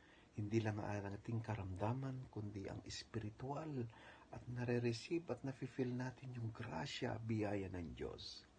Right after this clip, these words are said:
Kapatid, huwag tayong mawalan ng pag-asa. Kung ano man yung mga sagabal sa pag-receive natin sa grasya ng Diyos, yung sanctifying grace, ay mawawala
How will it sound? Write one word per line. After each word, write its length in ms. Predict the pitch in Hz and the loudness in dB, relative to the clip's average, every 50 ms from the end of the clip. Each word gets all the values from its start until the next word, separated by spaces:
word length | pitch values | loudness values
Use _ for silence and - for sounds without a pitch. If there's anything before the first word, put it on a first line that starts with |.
| - - - - - - - - - - - - - - - - - - - - - - - - - - - - - - - - - - - - - - | -20 -20 -20 -20 -20 -20 -20 -20 -20 -20 -20 -20 -20 -20 -20 -20 -20 -20 -20 -20 -20 -20 -18 -14 -10 -10 -10 -10 -14 -18 -20 -20 -20 -20 -20 -12 -6 -2
Kapatid, 440 | 90 - 101 107 - 127 127 127 113 110 - - - - - - | 2 4 4 6 6 6 4 4 4 -2 -8 -12 -16 -12 -6 -4
huwag 160 | 90 90 - | -4 -2 0
tayong 320 | - 92 92 90 87 87 | 2 4 4 4 4 4
mawalan 520 | 87 85 82 85 85 85 85 85 87 85 85 | 2 2 2 2 2 0 0 0 -2 -2 -4
ng 80 | 85 - - - - - - - - | -4 -8 -10 -12 -14 -16 -16 -10 -4
pag-asa. 720 | - 90 90 - - - - - - - - - - - - - - - - - - - - - - - - - - - - - | -4 -2 2 6 6 6 6 4 -2 -6 -8 -8 -10 -10 -12 -14 -14 -16 -20 -20 -20 -20 -20 -20 -20 -20 -20 -20 -20 -20 -12 -6
Kung 160 | - 82 85 | -2 0 0
ano 160 | 92 90 90 | 2 2 0
man 160 | 87 87 85 82 85 | 0 0 0 0 -2
yung 160 | 82 82 85 | -2 -2 -2
mga 240 | 82 80 78 80 - | -2 -2 -2 -4 -4
sagabal 880 | - - 90 80 80 90 95 95 92 87 95 92 90 90 90 90 92 95 - - - - - - - - - - - - | -4 -6 -4 0 2 4 4 4 4 2 2 2 4 4 2 2 0 -4 -8 -14 -20 -20 -20 -20 -20 -20 -20 -20 -18 -14
sa 160 | - - - | -10 -6 -6
pag-receive 640 | - - - 80 78 80 90 87 - 101 98 87 87 | -4 0 0 0 2 2 0 0 0 0 0 0 2
natin 280 | 90 90 90 87 - - | 2 2 0 0 -2 -6
sa 160 | - - 82 - | -4 -4 -2 -2
grasya 480 | 92 92 95 92 92 90 - - 90 | 0 2 2 2 2 2 0 -2 -4
ng 240 | 85 85 82 85 82 | -2 -4 -4 -4 -4
Diyos, 400 | 85 92 92 92 - - - - | -2 -2 -2 0 0 -2 -2 -2
yung 80 | 85 82 | -4 -6
sanctifying 720 | - - 98 98 - - 90 - - 87 87 85 85 85 | -4 -4 -4 -4 -4 -6 -6 -4 -4 -4 -4 -2 -4 -6
grace, 560 | 82 80 71 73 73 - 73 - - - - - - - - - - - - - - - - - - - - - - - - - - - - - - - - - - - - - - - 101 | -6 -6 -6 -6 -6 -6 -8 -10 -12 -16 -18 -20 -20 -20 -20 -20 -20 -20 -20 -20 -20 -20 -20 -20 -20 -20 -20 -20 -20 -20 -20 -20 -20 -20 -20 -18 -16 -16 -16 -16 -20 -20 -20 -8 -2 2 2
ay 80 | 104 | 2
mawawala 720 | 95 92 95 87 85 87 85 82 82 87 90 95 101 113 | 2 2 2 2 2 4 2 2 4 4 4 4 4 2